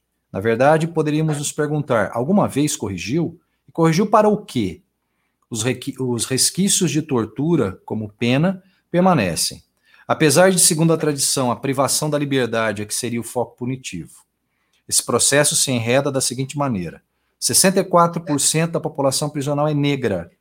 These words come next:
enquanto que esse grupo compõe cinquenta e três vírgula,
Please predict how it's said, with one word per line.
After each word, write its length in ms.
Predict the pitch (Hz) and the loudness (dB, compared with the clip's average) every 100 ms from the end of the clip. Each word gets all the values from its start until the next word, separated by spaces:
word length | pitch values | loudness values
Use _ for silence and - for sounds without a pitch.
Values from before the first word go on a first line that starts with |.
| _ _ - | _ _ -12
enquanto 340 | 120 131 123 - | -6 -2 -2 -2
que 80 | |
esse 160 | 123 - | -4 -2
grupo 320 | 131 151 151 | -2 -2 -2
compõe 380 | 165 147 139 147 | -4 -4 -2 -2
cinquenta 640 | - 147 139 151 165 170 | -2 -2 -4 -2 -2 0
e 80 | 151 | -4
três 340 | - 143 143 135 | -4 -4 -2 -2
vírgula, 480 | 139 139 127 120 | -2 0 0 -2